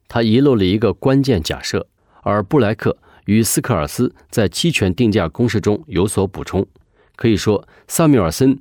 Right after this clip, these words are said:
激发了学界对金融衍生品这个子领域的重视，尽管他自己最终并没有提出此领域最著名的基础理论。布莱克、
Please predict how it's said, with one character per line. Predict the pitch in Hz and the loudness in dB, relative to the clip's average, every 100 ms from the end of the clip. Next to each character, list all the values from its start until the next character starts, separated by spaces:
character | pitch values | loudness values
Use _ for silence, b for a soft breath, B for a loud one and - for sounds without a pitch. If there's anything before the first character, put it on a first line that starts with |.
| - | -6
激 | - 147 160 | -4 0 2
发 | - 135 | 2 0
了 | 120 | 0
学 | - 85 101 | -2 0 0
界 | 135 98 | 0 0
对 | - 101 | 0 0
金 | - 147 139 | 2 2 4
融 | 113 | 4
衍 | 117 82 76 | 2 2 0
生 | 147 160 | 2 2
品 | - 69 | 0 -6
这 | 65 107 | -2 -2
个 | 85 | -2
子 | - 104 | 0 0
领 | 131 80 | 2 0
域 | 73 | -2
的 | 78 | -2
重 | 76 - 80 | -2 -2 -2
视， | - - _ _ _ - | -4 -14 _ _ _ -4
尽 | - 156 | 0 2
管 | 151 92 | 2 0
他 | 78 117 | 0 -4
自 | 113 123 | -2 -2
己 | 80 69 - | -4 -10 -8
最 | - 147 | 0 2
终 | 143 147 | 4 2
并 | 180 156 | 2 4
没 | 98 | 4
有 | 95 | 2
提 | - - | 0 -4
出 | 98 110 113 b | 0 0 -2 b
此 | - - 131 | -14 -2 0
领 | 135 76 | 2 2
域 | 87 | -2
最 | - - 101 | -2 0 0
著 | - 165 | 0 0
名 | 90 71 | 2 0
的 | 71 | -4
基 | - 120 123 | -2 -2 -2
础 | - 85 | -2 -4
理 | 65 | -2
论。 | 71 73 - _ _ _ _ _ _ _ _ _ _ _ _ _ | -4 -8 -10 _ _ _ _ _ _ _ _ _ _ _ _ _
布 | 165 | 2
莱 | 113 | 2
克、 | 117 - | 2 0